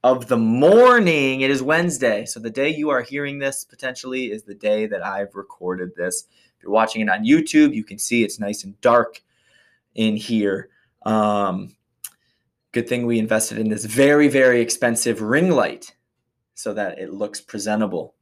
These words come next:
for the YouTube. Um, anyway, duty calls to get this done very, very early in the morning. As we know, it does not get light until about, I don't know, seven thirty, eight.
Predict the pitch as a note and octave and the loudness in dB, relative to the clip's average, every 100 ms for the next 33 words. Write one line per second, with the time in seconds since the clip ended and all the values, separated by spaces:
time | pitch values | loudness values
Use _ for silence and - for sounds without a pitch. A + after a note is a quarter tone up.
0 | _ - F#2 F#2 F#2 F#2 G2 D#2 D#2 _ | _ -10 -8 -6 -6 -8 -8 -10 -12 _
1 | _ _ _ - A#2 A#2 A2 G#2+ G2+ F#2+ | _ _ _ -2 2 4 4 4 2 -2
2 | F2 - _ _ _ _ _ _ _ _ | -8 -10 _ _ _ _ _ _ _ _
3 | _ _ _ - F3 A3 G#3 E3+ D#3+ G3 | _ _ _ -6 2 6 8 6 6 2
4 | G3+ F#3+ G3 F#3+ - D3+ D#3 D3+ D3+ D3 | 0 2 6 6 4 -2 -2 -2 0 0
5 | B2+ C#3+ D3 C#3+ C3+ C3 B2+ B2+ A#2+ A#2+ | 0 0 0 0 0 -2 -4 -4 -4 -2
6 | C#3+ C#3 C3+ G2+ G2+ G#2+ G#2+ A2 A2 A2 | -2 -2 -4 -6 -6 -8 -6 -4 -6 -8
7 | G2+ G#2 G#2 - F2 G#2 G#2 F#2+ G#2+ G#2 | -12 -12 -12 -10 -8 -4 -4 -6 -14 -10
8 | G2 F#2+ F#2 - _ _ _ _ _ _ | -8 -6 -6 -6 _ _ _ _ _ _
9 | _ D#2 G2+ G2 F2+ - G2+ G2+ G2+ G#2 | _ -10 -8 -8 -6 -4 -4 -2 -2 -2
10 | A2 A2+ _ _ _ _ _ _ _ - | -4 -8 _ _ _ _ _ _ _ -8
11 | A2 A2+ C3 - | -2 -2 -4 -12